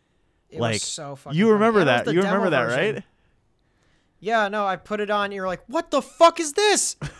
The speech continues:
Speaker 1: And you just, like, were stare-, like, it was me. It was basically how I listen to music that I'm in love with, where I can't move and I'm just, like, staring forward and just, like, completely engulfed.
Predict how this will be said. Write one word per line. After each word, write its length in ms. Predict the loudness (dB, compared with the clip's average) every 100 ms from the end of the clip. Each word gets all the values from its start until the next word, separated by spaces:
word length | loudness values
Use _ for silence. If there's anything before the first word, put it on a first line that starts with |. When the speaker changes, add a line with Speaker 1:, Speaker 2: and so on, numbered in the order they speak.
| -20 -10
Speaker 1:
And 160 | -6
you 160 | -2 -2
just, 140 | 0
like, 240 | -2 -2 -2
were 140 | -4
stare-, 500 | -2 -4 -2 -4 -2
like, 220 | -4 -6 -6
it 60 |
was 200 | -6 -6
me. 500 | -8 -6 -4 -6 -8 _ _ _ _ _ _ _ -8
It 20 |
was 80 | -4
basically 460 | -2 -2 -4 -4
how 160 | -2 -2
I 240 | 0 -2
listen 280 | -4 -8 -10
to 60 | -12
music 340 | -12 -14 -12
that 100 | -10 -8
I'm 220 | -8 -8
in 120 | -12
love 260 | -12 -12 -14
with, 180 | -16
where 100 | -12
I 60 | -14
can't 300 | -12 -14 -12
move 460 | -12 -12 -10 -12 -14
and 120 | -14
I'm 80 | -14
just, 160 | -12 -12
like, 100 | -10
staring 580 | -10 -8 -8 -8 -10 -12
forward 540 | -14 -12 -10 -12 -14 -16
and 160 | -16
just, 160 | -14 -14
like, 260 | -16 _
completely 640 | -20 -20 -18 -18 -16 -14 -14
engulfed. 460 | -10 -8 -10 -12